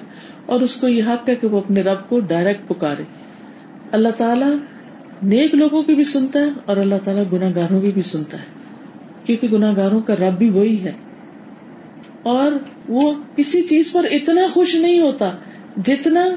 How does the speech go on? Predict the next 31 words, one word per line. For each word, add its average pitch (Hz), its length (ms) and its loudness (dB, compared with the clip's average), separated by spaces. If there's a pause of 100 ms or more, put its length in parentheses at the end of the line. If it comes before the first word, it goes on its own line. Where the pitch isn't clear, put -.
کسی 254 300 0
غلط 254 300 0
کام 226 260 2
کرنے 208 360 0
والے 190 280 2
کی 196 120 -4
توبہ 196 300 0
پر 196 180 -2
خوش 190 260 -2
ہوتا 165 260 -6
ہے 156 60 -14 (960)
جب 202 180 2
وہ 208 40 2
اللہ 202 220 4
تعالیٰ 196 280 0
کی 208 60 -2
طرف 180 220 -2
پلٹتا 165 380 -2
ہے۔ 156 60 -12 (840)
"ان 208 240 4
اللہ 190 480 2
یحب 196 540 0
التوابین 175 1040 0 (1120)
ویحب 185 540 0
المتطہرین۔" 165 1120 -2 (540)
بے 190 100 2
شک 196 300 -4
اللہ 170 160 2 (600)
محبت 175 520 -2
کرتا 180 340 -2
ہے 214 140 -4